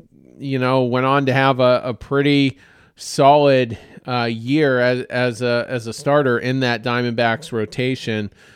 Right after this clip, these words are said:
So, uh, he's, he's gonna be my pick.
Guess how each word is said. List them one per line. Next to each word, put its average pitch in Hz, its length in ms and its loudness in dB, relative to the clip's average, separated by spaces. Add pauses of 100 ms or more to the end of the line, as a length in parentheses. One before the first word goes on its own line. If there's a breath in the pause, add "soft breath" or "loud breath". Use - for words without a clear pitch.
(400 soft breath)
So, 123 680 2 (1300)
uh, 107 180 -14
he's, 165 340 -2
he's 185 360 0
gonna 190 260 4
be 160 240 4
my 135 260 2
pick. 120 580 -2